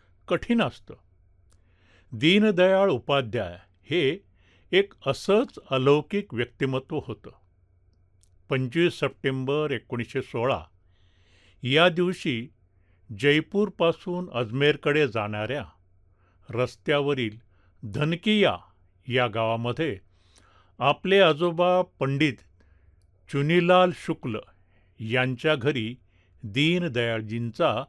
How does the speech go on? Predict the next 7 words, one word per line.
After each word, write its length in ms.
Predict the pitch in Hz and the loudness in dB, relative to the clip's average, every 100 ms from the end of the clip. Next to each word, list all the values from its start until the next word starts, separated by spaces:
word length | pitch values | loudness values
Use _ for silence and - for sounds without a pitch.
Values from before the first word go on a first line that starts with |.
| _ _ 107 | _ _ -6
जन्म 320 | 110 135 139 | -2 -2 -2
झाला. 400 | 127 95 80 - _ _ _ _ _ _ _ _ _ _ _ _ _ _ _ 123 | -4 -6 -14 -18 _ _ _ _ _ _ _ _ _ _ _ _ _ _ _ 2
वडील 480 | 147 165 196 190 180 | 4 6 4 2 -4
श्री 340 | - 170 185 | -2 0 0
भगवती 560 | 139 107 123 143 156 175 | -2 -4 0 0 0 -6
प्रसाद 500 | - 127 - 139 98 - _ _ _ _ - | -4 -4 0 0 -2 -12 _ _ _ _ -2
हे 280 | 170 143 | 0 0